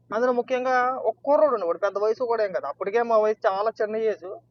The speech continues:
అప్పటికి ఇంకా రాజశేఖర రెడ్డి చచ్చిపోలే. ఉయ్యూరు, లంకపల్లి రెండు పక్క పక్కనే ఉంటాయి గ్రామాలు. మేము లంకపల్లిలో ఉండేవాళ్ళు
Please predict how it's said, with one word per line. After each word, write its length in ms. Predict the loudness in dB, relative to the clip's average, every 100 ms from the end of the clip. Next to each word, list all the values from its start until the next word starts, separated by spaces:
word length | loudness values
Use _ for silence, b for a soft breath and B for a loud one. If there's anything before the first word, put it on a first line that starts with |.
| _ _ _ _ _ -4
అప్పటికి 180 | -2
ఇంకా 160 | 0 4
రాజశేఖర 320 | 4 4 0
రెడ్డి 160 | -2 -4
చచ్చిపోలే. 420 | -4 -4 -4 -4 -14 _ _ -8
ఉయ్యూరు, 340 | -4 -2 2
లంకపల్లి 580 | 2 0 -2 -4 -4 -6
రెండు 200 | -4 -2
పక్క 220 | -2 -2
పక్కనే 280 | -2 -2 -4
ఉంటాయి 180 | -6 -8
గ్రామాలు. 360 | -8 -10 -12 -16 -20 _ _ _ _ -4
మేము 140 | -2
లంకపల్లిలో 520 | -2 0 0 0 0
ఉండేవాళ్ళు 400 | -4 -8 -10 -12